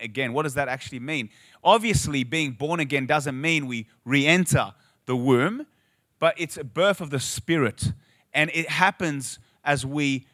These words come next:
you know, confess Christ to be Lord. It, it, it, it, it takes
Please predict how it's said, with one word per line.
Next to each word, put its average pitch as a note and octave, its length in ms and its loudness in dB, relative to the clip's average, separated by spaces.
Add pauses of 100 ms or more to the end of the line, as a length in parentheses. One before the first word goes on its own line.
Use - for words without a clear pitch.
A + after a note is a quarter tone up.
you C#3 140 -6
know, C3 100 -4
confess - 880 -4
Christ D#3+ 400 2
to D#3+ 80 -12
be E3 100 -4
Lord. C3+ 320 0 (120)
It, C3 240 -10
it, D#3+ 40 -4
it, D#3 280 -4
it, D3+ 100 -8 (140)
it D#3 160 -2
takes G3 420 2